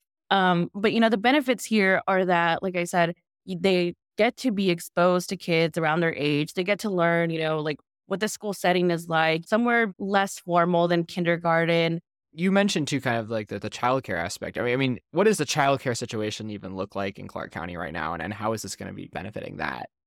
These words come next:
Speaker 1: Yeah. So according to this twenty twenty-three report by a governor's working group, every Nevada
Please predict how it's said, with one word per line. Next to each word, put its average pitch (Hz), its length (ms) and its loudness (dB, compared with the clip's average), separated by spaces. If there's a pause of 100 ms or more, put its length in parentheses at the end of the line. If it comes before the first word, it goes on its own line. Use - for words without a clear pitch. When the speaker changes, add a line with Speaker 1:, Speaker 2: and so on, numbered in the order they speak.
(240)
Speaker 1:
Yeah. 240 500 0
So 240 460 2
according 269 460 2
to 294 100 -6
this 254 180 -4
twenty 202 260 0
twenty-three 185 560 -4
report 175 720 -2
by 165 380 0
a 185 80 0
governor's 175 420 0
working 180 380 -4
group, 156 240 -10 (420)
every 196 480 2
Nevada 160 540 2